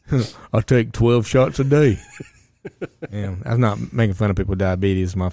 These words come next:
it runs in my family. So, uh, hopefully, um, your wife's pie will not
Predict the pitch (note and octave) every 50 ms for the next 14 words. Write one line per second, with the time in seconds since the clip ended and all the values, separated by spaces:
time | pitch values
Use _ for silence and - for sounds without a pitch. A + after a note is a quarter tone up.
0 | - - - G#2+ G2 G2+ G2+ G2 F#2 G2 F#2+ F2+ F2 - - F#2+ F#2+ F#2+ F#2+ F2+
1 | F2 - - - - - F2+ F#2 F#2 F2 F2 F2 F#2 G2+ G2+ G2 - - - G2
2 | F#2 F2+ F2 F2 - _ _ _ _ _ _ _ _ _ _ - E2+ E2 E2+ E2
3 | - - B2+ G#2 G#2 F#2+ F#2 F#2 E2+ F2 F2+ - - - - - G2+ F#2+ E2+ E2
4 | E2+ F2 F#2 F#2 F2+ E2 D#2+ -